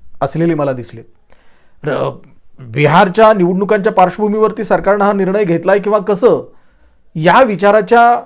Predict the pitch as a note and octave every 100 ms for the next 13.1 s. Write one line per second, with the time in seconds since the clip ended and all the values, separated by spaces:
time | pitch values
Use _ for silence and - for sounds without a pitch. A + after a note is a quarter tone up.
0 | _ _ _ _ _ - - D#3 F#3+ A#3+
1 | B3 B3+ C4+ A3 D#3 C#3+ C3 _ _ D#3+
2 | F3 A3+ D#3 C3+ E3+ F3 A3 - _ _
3 | _ _ - - C#3+ C3 F3+ F#3+ E3+ F3+
4 | D3 C#3 D3 F3 F3+ A#2 G#2+ - G2+ G#2
5 | _ _ _ _ _ _ A#3+ G#3+ D4+ C4+
6 | A#3 A#3 A#3 A3+ A3+ A3+ A3+ F#3 F#3+ F#3
7 | - F#3+ D3 E3 F3 B2 C3+ _ _ _
8 | _ _ _ - C#3 D3+ D3+ C#3 C#3 C3+
9 | C#3 B2+ D3+ B2 - _ _ _ _ D3+
10 | F3+ G3 F#3+ G#3 A#3 G#3 D#3+ D#3+ G3+ A3+
11 | A#3+ B3 - C#3+ E3+ D#3+ - - _ _
12 | _ _ D3 B2 C3 C#3+ A3+ A3+ F#3 F3+
13 | C3